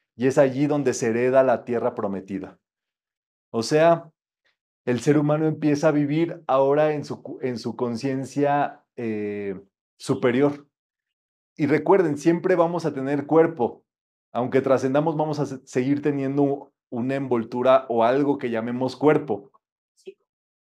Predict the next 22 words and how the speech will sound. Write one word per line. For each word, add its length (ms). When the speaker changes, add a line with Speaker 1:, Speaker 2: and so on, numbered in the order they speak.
Speaker 1:
Cuerpo 680
metafísico. 640
Si 120
trascendemos 520
este 200
mundo, 240
vamos 220
a 80
ser 380
metafísicos, 760
pero 160
vamos 280
a 60
seguir 340
teniendo 360
cuerpo 500
y 80
vamos 280
a 80
ser 180
tan 180
reales 540